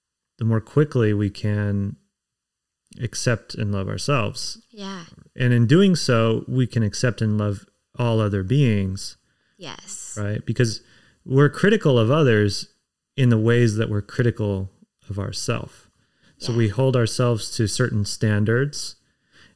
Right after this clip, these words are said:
Speaker 1: And once we ourselves meet those standards, we feel okay with ourselves.
Speaker 2: Mm-hmm.
Speaker 1: But when others don't meet the standards we hold ourselves to, then there's a potential for frustration or judgment to arise.
Speaker 2: Absolutely.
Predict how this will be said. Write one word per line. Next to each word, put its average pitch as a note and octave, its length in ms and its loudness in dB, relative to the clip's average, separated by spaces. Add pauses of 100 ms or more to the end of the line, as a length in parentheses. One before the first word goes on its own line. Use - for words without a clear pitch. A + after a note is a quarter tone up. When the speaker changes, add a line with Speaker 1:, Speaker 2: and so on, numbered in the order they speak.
(120)
Speaker 1:
And A#2 280 2
once A#2+ 420 0 (380)
we B2 180 4
ourselves A2 440 2
meet A2+ 280 4
those C#3+ 200 4
standards, D#3 800 2 (140)
we A#2+ 100 -2
feel A2+ 380 0
okay A#2+ 540 0
with B2+ 120 -2
ourselves. B2 540 -2 (240)
Speaker 2:
Mm-hmm. F3+ 400 -12
Speaker 1:
But B2 140 2
when A#2 120 4
others C#3 380 4
don't A2 240 -2
meet G#2+ 180 0
the A#2 80 -8
standards G#2 360 -2
we G2+ 100 -4
hold G#2+ 220 -2
ourselves A#2+ 360 -2 (120)
to, F#2+ 320 -4 (340)
then A2+ 400 2 (260)
there's G#2+ 220 -4
a G#2 60 -4
potential A2 480 -6
for G2+ 520 -8
frustration G#2+ 760 -2
or F#2+ 140 -4
judgment G2+ 560 -4 (180)
to G#2+ 120 -6
arise. - 480 -8 (400)
Speaker 2:
Absolutely. - 760 -16